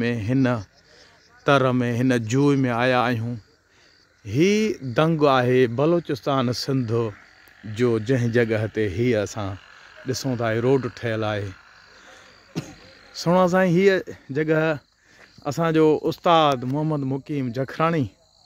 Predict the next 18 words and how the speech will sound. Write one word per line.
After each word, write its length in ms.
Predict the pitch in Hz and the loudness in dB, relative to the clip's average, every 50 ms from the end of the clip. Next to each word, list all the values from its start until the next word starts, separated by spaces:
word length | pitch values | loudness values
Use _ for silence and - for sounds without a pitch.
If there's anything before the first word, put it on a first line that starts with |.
| _ _ _ _ _ _ - - - - - - _ - 110 | _ _ _ _ _ _ -20 -20 -20 -20 -20 -20 _ -8 -6
جيڪو 260 | 120 127 - 127 127 127 127 127 - - - | -6 -2 0 2 2 4 2 2 0 -2 -8
سائين 500 | - - - 127 127 135 139 131 127 117 - | -10 -4 -2 0 2 2 4 2 2 0 -2
تازو 340 | - 127 127 127 120 127 123 120 113 98 - _ _ _ _ _ _ | -2 0 0 0 0 0 0 0 -2 -4 -8 _ _ _ _ _ _
الله 220 | 113 120 131 127 123 | -4 -2 0 0 0
سائين 260 | - - 120 117 113 | -2 -4 -6 -4 -2
جي 80 | 113 113 | -2 -2
مهرباني 500 | 110 113 113 113 113 110 117 113 113 110 | -2 -2 -2 -4 -2 -4 -4 -4 -4 -4
سان 300 | - - 113 107 104 101 - - _ _ _ _ _ _ _ - - _ _ _ _ - | -4 -4 -4 -4 -4 -6 -8 -10 _ _ _ _ _ _ _ -20 -20 _ _ _ _ -2
پوليس ۾ 260 | 131 131 143 143 - 147 143 127 120 | 0 0 0 0 0 -2 0 0 0
به 80 | 117 113 95 | 0 -2 -2
ڀرتي 260 | 107 117 113 - 120 110 | -4 -6 -6 -6 -10 -12
ٿيو 200 | - - 123 110 | -8 -6 -4 -4
آهي، 100 | 107 - - | -4 -6 -4
پوليس ۾ 240 | 117 120 123 113 - 135 127 113 110 | -4 -4 -4 -4 -4 -4 -2 -2 -2
آهي. ۽ 220 | 110 104 101 107 101 95 - _ _ _ _ _ _ _ _ - - - - - _ _ 143 139 147 147 147 147 147 147 131 104 - _ _ _ - 101 76 - | -2 -2 -4 -4 -6 -8 -12 _ _ _ _ _ _ _ _ -20 -20 -20 -20 -20 _ _ -2 0 2 2 4 4 2 0 0 -4 -10 _ _ _ -18 -10 -2 0
هي 120 | 160 190 202 202 | 2 4 4 2
دنگ 360 | 175 135 120 175 190 220 214 180 175 170 160 - - | 0 2 0 2 2 2 2 2 2 2 2 0 -4
ان 160 | - 196 190 | -2 0 2